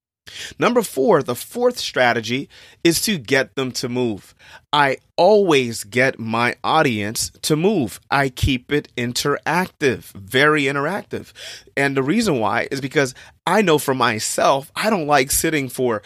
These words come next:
forty-five minutes, sixty minutes with just sitting there and just listening the whole time. I, I wanna move around. I wanna do things. And the more I do, the more interactive it is,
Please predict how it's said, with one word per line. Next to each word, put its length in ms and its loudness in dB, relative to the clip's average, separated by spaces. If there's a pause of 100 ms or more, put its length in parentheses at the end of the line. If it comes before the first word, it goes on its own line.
(140)
forty-five 720 0
minutes, 240 -2
sixty 500 -2
minutes 400 -2
with 320 -4
just 220 -4
sitting 320 -2
there 220 2
and 80 -2
just 200 -4
listening 540 -2 (800)
the 160 -4
whole 260 2
time. 480 -2
I, 220 0
I 80 0
wanna 240 2
move 280 2
around. 460 0
I 120 -2
wanna 240 4
do 360 -2
things. 560 -4 (400)
And 300 2
the 160 -4
more 260 2
I 160 0
do, 260 2
the 120 -4
more 200 -2
interactive 640 -2
it 80 -6
is, 360 -8